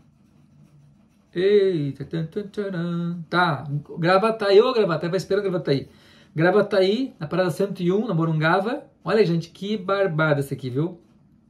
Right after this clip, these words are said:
Essa chacrinha tá de barbada. Ela tem mil cento e cinquenta e seis metros quadrados. Lá é uma região cara, uma região valorizada. Tem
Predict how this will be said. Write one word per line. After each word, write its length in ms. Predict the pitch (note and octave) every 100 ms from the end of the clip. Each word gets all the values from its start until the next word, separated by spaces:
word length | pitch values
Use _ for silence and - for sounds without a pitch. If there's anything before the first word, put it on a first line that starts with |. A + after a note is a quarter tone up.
| _ _ _ - - - _ -
Essa 220 | D3 -
chacrinha 500 | G3 D#3+ E3+ F3+ C#3
tá 160 | - D3+
de 120 | D#3
barbada. 720 | D3 D3+ D#3 C3+ C3 A#2 A#2+ - - - -
Ela 160 | D3 D#3
tem 220 | E3+ D#3+
mil 300 | D#3 F3 A3
cento 240 | G3+ G3
e 40 | -
cinquenta 320 | F#3 F3 E3
e 40 |
seis 160 | D3+ D#3
metros 180 | D3 -
quadrados. 840 | C3+ B2 B2 C#3+ G#3+ - - - _ _ _ -
Lá 80 | C3+
é 20 |
uma 80 | D3
região 300 | C#3 D3 C#3+
cara, 340 | C3 C3 E3+
uma 80 | C#3+
região 160 | B2
valorizada. 720 | C3+ C3+ B2 B2 C3 D3+ G#3+ G#3+ _ _ _ _ _ _ _
Tem 300 | E3+ E3 D3